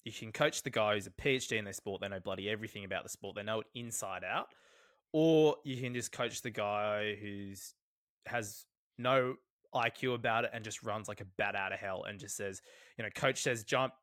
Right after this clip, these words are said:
they say, "How high?" And they just literally re-, do and repeat everything you say to the T.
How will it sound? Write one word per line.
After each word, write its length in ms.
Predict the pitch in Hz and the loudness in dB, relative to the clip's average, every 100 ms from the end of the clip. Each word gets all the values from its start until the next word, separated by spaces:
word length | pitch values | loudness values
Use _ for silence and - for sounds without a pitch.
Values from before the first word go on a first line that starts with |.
| _ | _
they 140 | 117 113 | 2 2
say, 220 | - 101 | 2 0
"How 220 | 104 98 | 0 -2
high?" 300 | 107 87 65 50 | -2 -4 -4 -8
And 120 | 113 | -6
they 100 | 104 | -6
just 340 | 104 - - | -6 -8 -8
literally 640 | 127 151 - 156 147 139 - | -4 -2 0 2 4 2 0
re-, 80 | 151 - _ 123 107 | -6 -8 _ -8 6
do 320 | 165 175 175 | 8 10 10
and 120 | 135 | 6
repeat 380 | 117 - 139 131 - - | 0 4 4 4 -4 4
everything 400 | 170 175 196 175 | 10 10 10 8
you 100 | 165 143 | 6 8
say 240 | 156 135 | 10 10
to 100 | 135 | 8
the 80 | 120 | 4
T. 280 | - 180 | 10 10